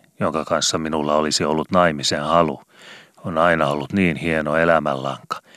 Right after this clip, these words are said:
että minä en ole luonnoltani juljennut niin haurasta rihmaa kovan miehen sormen ympärille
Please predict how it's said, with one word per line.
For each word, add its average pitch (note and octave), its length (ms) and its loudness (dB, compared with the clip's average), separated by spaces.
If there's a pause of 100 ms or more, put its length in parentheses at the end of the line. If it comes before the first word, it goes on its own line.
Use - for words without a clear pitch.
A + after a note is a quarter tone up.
(360)
että F2 220 -2
minä E2 280 2
en D#2 100 0
ole D#2+ 180 2
luonnoltani D#2+ 760 2
juljennut D2+ 560 0
niin E2 240 -2
haurasta D2+ 480 -2
rihmaa D2 600 -4
kovan D2+ 380 2
miehen D#2+ 320 -2
sormen D2+ 420 -2
ympärille D2+ 560 -6